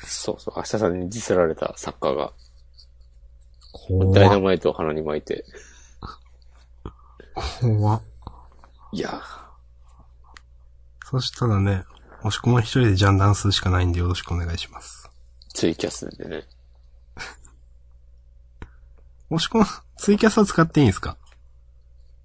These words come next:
Speaker 1: ツイキャスの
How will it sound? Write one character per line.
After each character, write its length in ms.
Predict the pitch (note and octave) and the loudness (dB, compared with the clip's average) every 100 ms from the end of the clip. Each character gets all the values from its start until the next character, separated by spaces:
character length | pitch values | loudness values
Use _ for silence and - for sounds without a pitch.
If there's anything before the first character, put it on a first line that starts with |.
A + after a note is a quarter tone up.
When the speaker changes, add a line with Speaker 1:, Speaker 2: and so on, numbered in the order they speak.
| - - - - - - - - - - - - - - - - - | -20 -20 -20 -20 -20 -20 -20 -20 -20 -20 -20 -20 -20 -20 -20 -20 -18
Speaker 1:
ツ 180 | - A3 | 4 4
イ 120 | B3+ | 4
キ 160 | - D4 | 2 0
ャ 40 | |
ス 220 | - C4 | 2 0
の 380 | B3+ B3 A#3 | 2 2 0